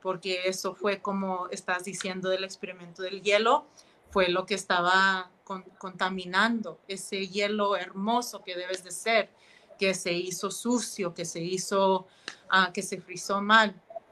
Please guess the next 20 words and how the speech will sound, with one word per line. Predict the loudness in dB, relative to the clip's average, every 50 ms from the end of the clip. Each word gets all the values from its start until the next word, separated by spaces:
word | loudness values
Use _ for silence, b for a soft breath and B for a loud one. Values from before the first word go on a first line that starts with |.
| -20 -20 -20 _ _ _ _ -12
Entonces, | -8 -8 -6 -2 -2 -2 -2 0 -2 -2 -2 0 0
es | -2 -2 -2
un | -4 -2 0
modo | 0 0 0 2 2 2 2
de, | 2 2 2 2 2 0 -2 -2
de | -2 2
ver | 2 2 0 0 0
todo, | 2 4 4 4 4 2 0 0
todo | -2 -4 -2 -2 -2 -2 -2 -2 -4 -6 -10 _
en, | -8 -6 -4 -4 -4
en | -6 -8 -6
cómo | -4 -4 -2 -2 -2 0 0 0 0 -2 -6 _ _ _ _ _ _ -10 0
las | 2 2 2 4
barras | 4 4 4 4 2 -2 -2 -2
de | -2 -2
Access, | -2 -2 -2 -6 -6 -6 -6 -6 -6 -8 -12 -14 -16 -10
ah, | -6 -4 -4 -4 -4 -6 -8 -12 -12 -8
influencia | -8 -8 -6 -4 -4 -2 -2 -2 -4 -4 -6 -8
tu | -8 -8 -6
vida. | -6 -6 -8 -10